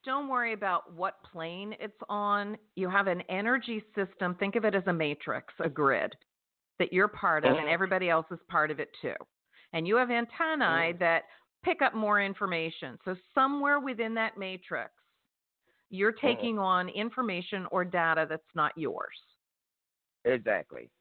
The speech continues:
Speaker 1: And it needs to be cleared in order for you to be able to open up your ability to be more in balance and focused and grounded.
Speaker 2: Mm-hmm. Uh-huh.
Speaker 1: Right? So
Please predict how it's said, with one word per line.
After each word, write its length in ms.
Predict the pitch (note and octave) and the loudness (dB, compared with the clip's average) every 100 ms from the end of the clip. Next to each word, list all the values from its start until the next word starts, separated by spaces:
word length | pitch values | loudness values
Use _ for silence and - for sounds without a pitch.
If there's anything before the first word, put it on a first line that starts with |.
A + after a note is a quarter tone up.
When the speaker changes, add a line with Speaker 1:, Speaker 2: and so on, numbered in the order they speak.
| _ _ _ _ _ - | _ _ _ _ _ 2
Speaker 1:
And 160 | G#3+ G#3+ | 4 4
it 100 | G#3 | 2
needs 260 | G#3 G3+ - | 0 0 -6
to 80 | |
be 100 | F#3+ | -6
cleared 560 | F3 - D3 G#2 - - - | -6 -6 -6 -4 -8 -12 -4
in 160 | F3+ | -2
order 260 | - G3+ G#3 | 2 4 4
for 160 | - | 2
you 320 | F#3 E3+ G#3+ A#3+ | -4 -2 -4 -4
to 140 | - | -4
be 200 | A3 - | -6 -2
able 280 | F#3 F3+ F3+ | -2 0 -2
to 120 | G3+ F#3+ | -2 0
open 420 | F#3+ G#3+ G#3 G#3 - | 0 2 0 0 0
up 220 | F#3 F#3 | 0 0
your 160 | F#3+ F3 | -4 -2
ability 520 | F3 F3 F3+ F3 E3 | -2 0 0 0 -4
to 120 | - | -6
be 140 | F3 | -8
more 240 | D#3+ D#3 D#3+ | -4 -2 0
in 160 | D#3+ | -2
balance 420 | D3+ C3+ C#3 C#3+ C#3 - | 0 0 2 -2 -6 -6
and 160 | D3 C3+ | -4 0
focused 720 | C3 A#2 G#2+ - _ _ - - | 0 0 -4 -8 _ _ -20 -4
and 120 | D#3 C#3 | -2 2
grounded. 640 | C#3 C#3 D3 C3 - - _ | 4 4 2 0 -6 -12 _
Speaker 2:
Mm-hmm. 360 | A#2+ A2 C3 C#3 - _ _ _ _ _ _ - | -10 -10 -12 -20 -20 _ _ _ _ _ _ 0
Uh-huh. 320 | G2+ F#2+ G2+ C3+ _ _ _ _ _ _ - | 0 0 -6 -10 _ _ _ _ _ _ -6
Speaker 1:
Right? 420 | F3 F3+ G#3+ A3 - | 2 4 4 2 -2
So 300 | A#3 F#3+ F3+ | 2 4 2